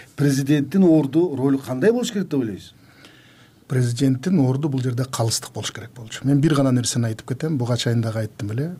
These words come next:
Speaker 2: Президентке келген кишиге өтө талап катуу болуш керек. Президентке кандай гана шайлоочу болбосун, добушун бердиби, бербедиби, ал Кыргызстандын жараны. Кандай катуу сөз айтса дагы көтөрүш керек. Анан көтөрө албастан туруп, «Мындай болуп калды, андай болуп калды», — деп элге акарат келтиргенге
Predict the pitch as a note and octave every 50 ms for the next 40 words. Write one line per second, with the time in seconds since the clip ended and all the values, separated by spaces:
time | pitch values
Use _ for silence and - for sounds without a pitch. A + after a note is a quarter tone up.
0 | - - - B2+ A#2 A#2 A2+ C3 B2+ B2 B2 - E3+ D3 A#2+ B2 A2+ A2 A#2 C#3
1 | C3+ C3 - - - B2 B2 A#2 - - A#2+ - A2 A2+ A2+ - - - A#2 -
2 | B2+ A#2+ A2+ G#2+ - - - - - - - - - - - - - - - -
3 | - - - - - - - - - B2+ B2+ A#2+ B2 B2 D3+ D3+ D3+ D3+ F#3+ F3+
4 | - - - - D3+ E3 D#3+ E3 D3+ C#3 C#3+ C#3+ C#3 - - C#3+ B2+ B2+ B2+ A#2+
5 | - - E3+ E3+ C3+ A2 G#2 - - G#2 G#2 - _ _ _ - _ - - B2+
6 | C3 C3+ - - D#3+ B2+ A#2+ C3+ D3+ D3+ C#3+ D3+ D3 C3+ A#2 G#2+ B2 C3+ C3+ B2+
7 | C3 B2 A2+ C3+ C#3 F3+ G3 G3 - - - - - - - B2 - - - A#2+
8 | A2+ - - - G#2 G#2+ G#2+ G#2+ G#2 G2+ A2 G#2+ G#2+ G2+ G2+ G2+ - - - -
9 | - - - - - - - D3 D3+ D3+ D3 C#3+ C3+ - C3 B2+ B2+ - - A#2
10 | A2+ A2 G#2+ - A2 G#2 A#2 A#2 C#3+ B2+ G#2+ G#2+ - A2 - - - G2 - _
11 | _ - - _ _ _ - - - - - - - - - - - B2 C3 C#3
12 | C3 C3 C3+ C3+ C#3 C#3 C3+ C3 C3 B2+ - C#3+ C3 C3+ C#3+ C3+ A#2 C3 C3+ C3
13 | C3 B2+ B2 B2+ B2 A#2+ - C#3 C3+ C3+ C3+ B2+ B2+ B2 B2 B2 A#2+ A#2 A#2 -
14 | B2 A#2+ A2+ C3 C#3 C#3 B2 A2+ G#2+ G#2+ - A2+ - - A2 A2 G#2 - - G#2
15 | G2 - G#2+ G2 G2+ G2+ A#2 C#3+ E3